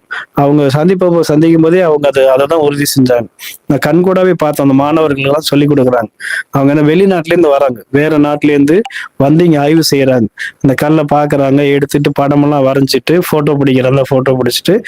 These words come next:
அதை ஜியோ கோஆர்டினேட் சொல்லுவோம், அதெல்லாம் குறிச்சு திருப்பி அங்கே இங்கே வச்சுட்டு அவங்க போயிடுறாங்க. சரியா? அப்-, அந்த மாதிரி தான் செய்யணும் அப்படின்றதுக்காக. இது அதுக்கு முன்னாடி, இந்த புரிதல் வர்றதுக்கு முன்னாடி சில பொருள்கள் அங்கங்க ஆர்வத்தினால எடுத்திருப்போம்ல,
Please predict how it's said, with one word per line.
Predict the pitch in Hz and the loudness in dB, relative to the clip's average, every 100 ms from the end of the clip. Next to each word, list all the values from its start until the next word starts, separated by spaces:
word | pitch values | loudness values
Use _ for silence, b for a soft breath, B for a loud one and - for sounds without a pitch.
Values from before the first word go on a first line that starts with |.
| B B | B B
அதை | 147 | 0
ஜியோ | 147 147 170 160 | 2 2 0 0
கோஆர்டினேட் | 147 143 135 131 127 | -2 0 0 0 0
சொல்லுவோம், | 117 101 _ B B | 0 -2 _ B B
அதெல்லாம் | 147 143 156 151 | -2 0 0 0
குறிச்சு | 147 165 185 | 0 0 0
திருப்பி | 208 202 | 0 0
அங்கே | 151 147 | 2 2
இங்கே | 165 143 | 2 0
வச்சுட்டு | 160 160 | -2 0
அவங்க | 139 131 127 - | 0 0 -2 -2
போயிடுறாங்க. | 123 120 107 110 _ - _ _ _ _ | -2 0 -2 -6 _ -20 _ _ _ _
சரியா? | - 135 135 139 123 B B _ | -4 0 0 0 -4 B B _
அப்-, | 147 147 | -4 -2
அந்த | 151 156 180 | -2 0 2
மாதிரி | 190 180 170 | 0 2 0
தான் | 190 175 143 127 120 - - | 0 0 0 -2 -4 -6 -2
செய்யணும் | 139 131 127 180 | 0 2 0 0
அப்படின்றதுக்காக. | 135 127 123 123 120 113 139 | 0 0 0 -2 -4 -2 0
இது | 190 156 | 2 2
அதுக்கு | 143 139 160 | 0 -2 0
முன்னாடி, | 165 170 175 180 165 B B - | 2 2 2 0 -2 B B -2
இந்த | 156 | 0
புரிதல் | 139 160 180 | 0 0 2
வர்றதுக்கு | 165 147 160 170 170 | 2 0 0 -2 -2
முன்னாடி | 160 185 | 0 0
சில | 180 180 | 0 0
பொருள்கள் | 165 160 165 170 151 | 0 0 2 2 2
அங்கங்க | 147 147 147 | 2 2 2
ஆர்வத்தினால | 147 151 151 143 143 139 | 2 0 0 0 0 0
எடுத்திருப்போம்ல, | 135 131 123 120 120 123 | -2 -2 -4 -2 0 0